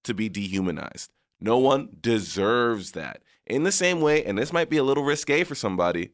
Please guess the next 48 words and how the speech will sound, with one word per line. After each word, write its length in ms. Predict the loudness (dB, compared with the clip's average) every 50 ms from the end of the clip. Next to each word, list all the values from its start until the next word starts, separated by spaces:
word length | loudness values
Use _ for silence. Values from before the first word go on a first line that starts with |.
| _ -4
and 100 | -4 -2
I 80 | -2
might 240 | 0 0 0 0 0
say 220 | 0 0 2 2 2
this, 240 | 2 0 -2 -4 _ _ _ _ _ _ _ _ _ _ -8
if 140 | -6 -2 0
it 80 | 0
needs 140 | 2 2 0
to 60 | 2
be 80 | 0 0
deleted, 380 | 2 2 4 4 4 2 2 -2
it 100 | -6 -4
needs 140 | -4 -6 -4
to 60 | -4
be 80 | -4
deleted. 500 | -2 0 0 0 -2 -4 -6 -10 -16 _ _ _ _ _ _ _ _
There 200 | -6 -2 0 2
are 120 | 2 2 2
women 240 | 0 -2 -4 -4
out 220 | -2 -2 -4 -4 -4
there 300 | -2 -2 -2 -2 -4 -8 _ _ _ _ _ _ _ _ _ _ _ _ _ _ _ _ _ _ -6
who 160 | -2 0 0 0
enjoy 320 | 0 -2 -4 -2 0 0
rape 260 | -2 -2 -4 -10 -10
fantasies. 640 | -14 -16 -18 -16 -18 -20 -20 -20 -20 _ _ -20 _ _ _ _
Is 80 | -10 -4
that 140 | -2 -2 0
not 160 | 0 0 0
correct? 320 | 0 0 2 2 2 0 -4
Is 100 | -6 -2
that 140 | -2 0
not 140 | 0 -2 -4
something 260 | -4 -8 -8 -8 -10
fair 200 | -6 -2 -2 -2
to 80 | -2 -4
say? 280 | -6 -6 -6 -6 -6 -8 _ _ _ _ _ _ _ _ _ _ _ _ _ _ -2
That 240 | 0 2 2 0 2
does 240 | 2 2 2 2 0
not 400 | 0 0 2 2 2 2 0 -2
mean 380 | -2 0 0 2 2 2 0 -2
that 160 | -2 -2 0
that 240 | 2 2 2 2 0
woman 320 | 0 -2 -2 -2 -2 -4
is 180 | -4 -6 -8 -10 -14 -6 -2
asking 600 | -2 -2 0 -2 -4 -8 -8 -8 -8 -8 -10 -14 -14 -18 -20 _ _ _ _ _ _ _ _ _ _ -12
to 100 | -12 -10
be 120 | -8 -8
raped. 360 | -8 -8 -8 -10 -10 _ _